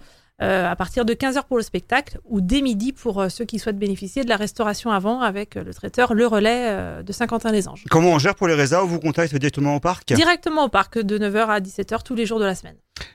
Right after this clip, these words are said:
Speaker 2: Autre spectacle, en décembre, euh, c'est un événement.
Speaker 1: C'est un événement, c'est Verino. On avait commencé l'an, l'an dernier avec Caroline Vigneault.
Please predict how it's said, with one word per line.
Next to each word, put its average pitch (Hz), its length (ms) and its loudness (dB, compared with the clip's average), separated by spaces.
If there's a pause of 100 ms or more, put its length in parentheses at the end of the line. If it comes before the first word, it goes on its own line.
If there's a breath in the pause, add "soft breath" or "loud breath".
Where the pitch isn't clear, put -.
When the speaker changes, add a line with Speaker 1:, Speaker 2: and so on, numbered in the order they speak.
(140 loud breath)
Speaker 2:
Autre 208 280 6
spectacle, 170 560 2 (200)
en 185 140 6
décembre, 165 540 2 (180)
euh, 123 320 4
c'est - 180 -4
un 147 60 4
événement. 123 360 4 (460 soft breath)
Speaker 1:
C'est 311 80 4
un 330 80 6
événement, 285 380 2
c'est 359 160 0
Verino. 254 540 0
On 240 160 -2
avait 208 200 -2
commencé 208 420 -4
l'an, 214 360 0
l'an 202 140 0
dernier 208 320 -2
avec 196 160 -4
Caroline 208 340 0
Vigneault. 196 480 2